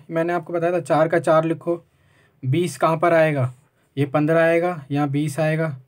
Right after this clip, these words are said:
यहाँ क्या आएगा? चार आएगा। इन दोनों के बीच का अंतर क्या हो गया? ज़ीरो हो गया। और चार बाय दो का आता, अंतर क्या हो गया? ज़ीरो हो गया। और जब ज़ीरो हो गया,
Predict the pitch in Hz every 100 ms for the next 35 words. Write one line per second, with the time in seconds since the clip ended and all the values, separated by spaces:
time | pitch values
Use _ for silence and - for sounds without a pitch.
0 | _ _ 120 131 143 151 147 127 131 123
1 | 127 131 139 151 151 151 151 151 - 156
2 | 156 143 151 147 135 123 117 131 139 135
3 | 131 131 - _ _ _ - 120 127 143
4 | 147 151 160 170 135 _ _ _ - 127
5 | 139 131 151 139 143 131 127 _ _ _
6 | _ _ _ _ _ _ _ _ _ _
7 | _ _ _ _ _ - 147 147 165 170
8 | 165 160 135 135 160 175 175 180 165 -
9 | _ _ _ _ _ _ _ - 131 151
10 | 135 135 156 180 147 160 156 175 147 127